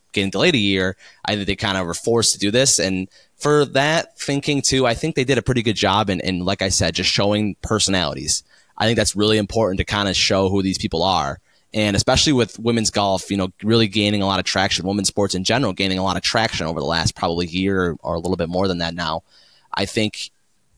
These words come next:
just getting these players and, and just hearing them talk and not having a talking head talk about them is really important. And I think they really did a really good job of that, just kind of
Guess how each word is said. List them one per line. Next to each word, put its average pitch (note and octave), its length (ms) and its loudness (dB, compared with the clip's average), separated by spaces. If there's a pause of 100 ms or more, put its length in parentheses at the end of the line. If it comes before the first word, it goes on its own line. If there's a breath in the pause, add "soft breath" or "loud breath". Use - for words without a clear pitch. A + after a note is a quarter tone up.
just - 220 -2
getting A#2+ 240 2
these A#2+ 140 0
players G#2+ 380 2
and, G2 120 -2
and G2+ 140 -2
just G#2 140 0
hearing B2 340 2
them G#2+ 140 0
talk F2+ 360 2
and F2+ 140 -2
not F#2+ 240 0
having F#2+ 360 -2
a F2 40 -4
talking F#2 360 -4
head G2+ 260 -2
talk F#2+ 240 -2
about F2 240 -2
them F2 260 -4 (360 loud breath)
is G2+ 140 0
really G2+ 180 4
important. - 420 -4 (360 soft breath)
And G2 140 0
I F#2+ 60 -2
think A#2 160 0
they G#2 80 2
really A2 180 4
did G2 60 2
a F#2+ 40 0
really A#2 280 4
good B2+ 140 2
job G2+ 220 4
of F#2+ 100 2
that, F2+ 340 2
just F2 160 -4
kind G2+ 200 0
of F#2 240 0